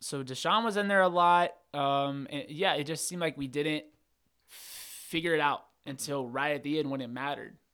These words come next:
Speaker 2: Yep.
Speaker 1: And, man, did it, I mean, I would love to go back and look at the stats again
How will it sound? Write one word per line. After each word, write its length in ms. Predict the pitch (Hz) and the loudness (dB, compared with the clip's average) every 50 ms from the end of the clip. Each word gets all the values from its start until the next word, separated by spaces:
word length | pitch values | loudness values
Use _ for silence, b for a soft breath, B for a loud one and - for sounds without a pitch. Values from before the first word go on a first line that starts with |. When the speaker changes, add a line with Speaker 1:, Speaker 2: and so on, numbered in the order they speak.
| _ _ - | _ _ -10
Speaker 2:
Yep. 140 | 135 131 | -8 -8
Speaker 1:
And, 400 | 131 131 127 127 123 123 123 - _ _ _ _ _ _ _ _ - | -6 -6 -8 -8 -10 -10 -12 -14 _ _ _ _ _ _ _ _ -12
man, 400 | 156 175 180 165 139 123 110 127 _ _ _ _ _ _ | -8 -6 -4 -4 -6 -6 -10 -14 _ _ _ _ _ _
did 160 | - 156 151 | -6 -4 -2
it, 140 | 147 143 143 - - - - _ _ - | -2 -4 -6 -10 -18 -20 -20 _ _ -4
I 80 | - 180 | -2 0
mean, 220 | 196 202 196 185 - b b b b b b b b b b _ - - | 0 0 -2 -4 -10 b b b b b b b b b b _ -2 0
I 80 | 180 208 | 2 2
would 160 | 208 190 185 | 2 2 4
love 200 | 190 214 240 220 | 4 4 4 2
to 80 | 220 | 0
go 160 | 196 214 208 165 | -2 0 0 2
back 240 | 151 180 185 175 | 4 4 2 2
and 120 | 160 156 156 | 2 0 0
look 100 | 165 160 | 0 -2
at 60 | 170 | -2
the 80 | 156 151 | -4 -2
stats 260 | - 175 156 151 - | 0 0 0 0 -2
again 500 | 147 127 127 135 139 143 135 120 120 - | -6 -6 -4 -2 -2 -2 -2 -4 -8 -10